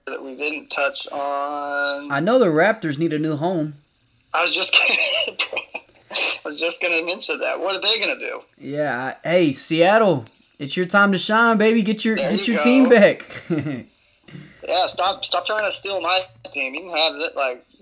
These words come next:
Speaker 1: get you a new team, bro. Um, what else?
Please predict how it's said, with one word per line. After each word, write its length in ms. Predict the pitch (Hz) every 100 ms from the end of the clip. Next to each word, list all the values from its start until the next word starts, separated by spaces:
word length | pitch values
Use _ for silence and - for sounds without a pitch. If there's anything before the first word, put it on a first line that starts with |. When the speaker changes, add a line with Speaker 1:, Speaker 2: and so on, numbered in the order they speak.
| -
Speaker 1:
get 240 | 156 -
you 80 | 156
a 20 |
new 220 | 143 147 175
team, 260 | - 110 117
bro. 260 | - - - - -
Um, 680 | 135 147 147 147 143 127 117 _ _ - - - _ - _ _ _ _
what 160 | 151 160
else? 380 | 139 123 -